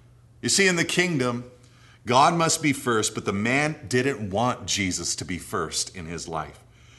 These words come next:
He couldn't handle the thought of replacing his wealth with Jesus. Again, this wasn't Jesus's prescription for the entire human race. You know, some believers are called to have wealth in this present age,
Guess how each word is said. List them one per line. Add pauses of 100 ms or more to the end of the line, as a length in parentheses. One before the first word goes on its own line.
(120)
He
couldn't
handle
the
thought
of
replacing (120)
his
wealth (140)
with
Jesus. (560)
Again,
this
wasn't
Jesus's
prescription
for
the
entire (260)
human
race.
You
know,
some
believers
are
called
to
have
wealth
in
this
present
age,